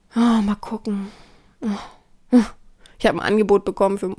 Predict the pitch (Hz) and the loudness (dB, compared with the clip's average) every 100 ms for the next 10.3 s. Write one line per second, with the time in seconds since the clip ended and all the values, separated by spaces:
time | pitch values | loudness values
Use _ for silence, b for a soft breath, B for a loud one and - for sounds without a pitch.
0 | - - 214 196 190 196 185 165 185 - | -6 -2 0 2 0 -2 -4 -6 -8 -8
1 | - 208 - - 214 226 - 277 240 262 | -4 -4 -4 -4 -4 -4 -2 2 2 2
2 | - - 277 - 67 - - - - - | -2 -4 -4 -4 -6 -8 -8 -6 -6 -8
3 | - - - - 247 - - - 302 B | -10 -10 -10 -10 -8 -8 -8 -10 -12 B
4 | B B - 285 - 262 - 339 269 240 | B B -8 -6 -4 -4 -4 -2 -2 -4
5 | - - - 240 233 - - - - - | -6 -14 -12 -4 -2 -2 -4 -6 -8 -8
6 | - - 226 - 262 240 202 - 208 - | -6 -4 -4 0 2 4 0 -2 -6 -6
7 | - - - 247 285 233 247 - 226 285 | -8 -10 -2 2 4 4 2 0 0 0
8 | 220 208 B B B B - 202 - - | 0 -6 B B B B -6 -4 -6 -10
9 | - - 220 226 214 220 214 208 208 - | -12 -2 2 2 0 -4 -2 -4 -4 -6
10 | 247 277 | -6 -6